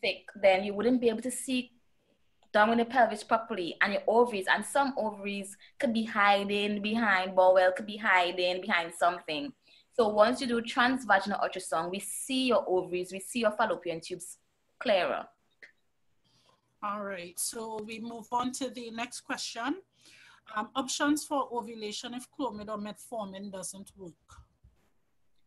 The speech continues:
Speaker 2: Not
Speaker 1: Right.
Speaker 2: sure if it came through and what your
Speaker 1: There
Speaker 2: answer
Speaker 1: are other medications internationally, and, but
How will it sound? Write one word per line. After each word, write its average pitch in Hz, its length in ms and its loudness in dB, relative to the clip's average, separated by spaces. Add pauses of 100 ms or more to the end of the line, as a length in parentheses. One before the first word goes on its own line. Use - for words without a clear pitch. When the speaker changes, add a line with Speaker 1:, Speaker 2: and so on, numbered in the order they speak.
(140)
Speaker 2:
Not 202 120 -2
Speaker 1:
Right. - 240 4
Speaker 2:
sure 220 100 -12
if 202 100 -12
it - 400 -20
came 175 180 -20
through 302 580 -4
and 175 400 -12 (200)
what - 180 -16
your 208 80 0
Speaker 1:
There 277 120 10
Speaker 2:
answer - 180 2
Speaker 1:
are 330 140 6
other 339 440 6 (220)
medications 233 1000 4
internationally, 180 1040 0 (760)
and, 185 560 6
but 175 320 8